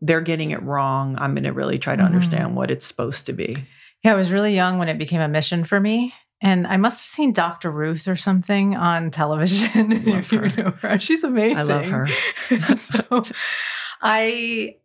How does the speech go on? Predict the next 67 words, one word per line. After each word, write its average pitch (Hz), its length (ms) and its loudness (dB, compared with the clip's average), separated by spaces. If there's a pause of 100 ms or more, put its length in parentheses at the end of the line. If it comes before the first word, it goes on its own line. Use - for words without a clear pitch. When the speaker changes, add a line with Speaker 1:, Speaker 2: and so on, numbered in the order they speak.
(240)
Speaker 2:
told 226 260 2
my 226 140 2
parents 208 480 -2
that 175 100 0
I 170 60 2
wanted 175 240 0
to 175 60 -4
go 180 80 2
into 170 160 -2
fertility 185 560 0
medicine 233 480 0
'cause 214 140 -2
that 165 140 0
was 165 200 -4
a 175 80 -2
safe - 720 -4 (160)
thing 190 280 2
to 196 140 -2
go 202 140 0
into, 214 600 0
instead 165 320 0
of 151 220 2
saying, 151 420 -2
you 156 100 -6
know, 147 80 -2
"I - 100 -2
actually 202 420 0
really 160 300 0
would 143 160 -2
love 143 300 0
to 151 120 -6
teach - 300 -6
the 151 80 -6
world 147 200 0
about 156 240 -4
sexuality." 160 840 -4 (580)
And 190 120 4
it 175 100 2
was 170 120 0
something 190 400 0
I 165 180 0
was 160 260 -2
really, 156 420 0
really 160 300 0
drawn 147 240 0
to. - 120 -2
I 170 100 2
was 185 200 0
the 214 100 2
one 170 280 0
who, 165 160 -2
like, 151 180 0
taught 151 260 0
all 156 200 0
of 151 60 -4
my 147 120 0
friends, 147 400 -4
"It 147 100 -6
wasn't 147 340 0
the 170 80 0
stork. 147 600 -2
Let 151 140 -2
me 165 120 0
tell 156 220 0
you 156 120 -2
the 170 100 0
truth 170 720 -2